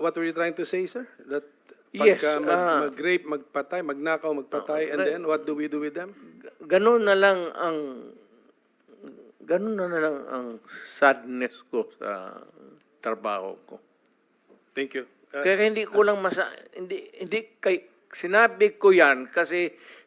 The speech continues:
Speaker 2: hindi ko lang mas sila mautusan ng gano'n na, gaya na sinabi ko, "Putang ina, nag-rape ng bata, yan pinatay, patayin mo." Hindi ko mautusan tong mga to.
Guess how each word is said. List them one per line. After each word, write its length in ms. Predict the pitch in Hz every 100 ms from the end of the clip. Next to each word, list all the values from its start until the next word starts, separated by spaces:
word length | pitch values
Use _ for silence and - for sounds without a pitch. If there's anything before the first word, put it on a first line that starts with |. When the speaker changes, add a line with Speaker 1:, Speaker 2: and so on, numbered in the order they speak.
| -
Speaker 2:
hindi 320 | 185 180 240 -
ko 160 | 233
lang 240 | 220 214 208
mas 160 | 202
sila 240 | 190 185 196
mautusan 800 | 190 196 196 196 185 - 160 151
ng 140 | 156
gano'n 280 | 151 160 156 151
na, 240 | 147 98 98 _ _
gaya 320 | 113 139 151
na 80 | 147
sinabi 480 | 147 147 147 131 131
ko, 240 | 123 117 - _ _ _ _ _ _ _ _ _ _ _ _ _ -
"Putang 640 | 202 - _ - - -
ina, 160 | 190 185
nag-rape 560 | 180 151 - 214 -
ng 240 | 175 180 151
bata, 320 | 185 180 175
yan 160 | 170 147
pinatay, 480 | 160 160 180 170 - _ _
patayin 640 | 208 202 180 185 175 156
mo." 320 | 165 185 - _ _ _ _ _ _ _ _ _ _ _ _ _ _ _ _
Hindi 320 | _ 202 226 262
ko 160 | 269 254
mautusan 800 | 240 226 233 233 226 - 220 226
tong 240 | 196 196
mga 320 | 190 185 175 185
to. 160 | 190